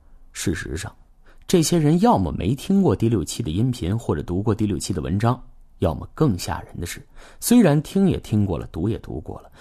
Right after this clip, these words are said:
但是竟然一点印象都没有了。可是我们刚刚说了，“等我有钱了，我就马上开始投资”，这句话里最大的漏洞恰恰就在于，投资不一定要等到有钱才能做。那么你肯定会问，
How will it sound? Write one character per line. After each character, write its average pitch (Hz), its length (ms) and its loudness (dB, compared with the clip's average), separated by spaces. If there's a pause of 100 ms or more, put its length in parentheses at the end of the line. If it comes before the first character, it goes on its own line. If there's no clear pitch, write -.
(160)
但 90 160 0
是 92 60 -6
竟 87 140 -2
然 82 200 -2
一 185 120 4
点 95 220 0
印 101 180 4
象 82 200 -4
都 76 100 -6
没 69 140 -6
有 - 180 -12
了。 - 160 -18 (1120)
可 151 160 2
是 185 100 4
我 190 160 4
们 67 100 -6
刚 92 200 0
刚 98 120 0
说 95 240 -4
了 - 140 -12 (540)
，“等 214 240 8
我 254 100 8
有 208 220 4
钱 - 320 -6
了， 165 160 2
我 - 120 -2
就 139 140 0
马 85 300 0
上 175 200 0
开 151 220 -2
始 80 160 -8
投 98 260 -2
资”， 190 300 0
这 - 100 0
句 - 120 -4
话 - 280 -2
里 - 200 -12
最 220 320 4
大 101 160 2
的 90 80 -2
漏 92 200 0
洞 67 200 -6
恰 175 320 0
恰 - 120 -8
就 85 120 -6
在 76 180 -6
于， 60 220 -12 (280)
投 95 240 2
资 117 160 -2
不 123 240 0
一 233 80 4
定 262 180 6
要 110 120 4
等 69 220 -8
到 87 140 -6
有 - 200 -16
钱 - 300 -8
才 - 140 -12
能 52 120 -10
做。 - 180 -18 (920)
那 226 80 6
么 208 80 8
你 170 100 4
肯 - 160 -6
定 87 100 -4
会 127 140 0
问， 143 180 -2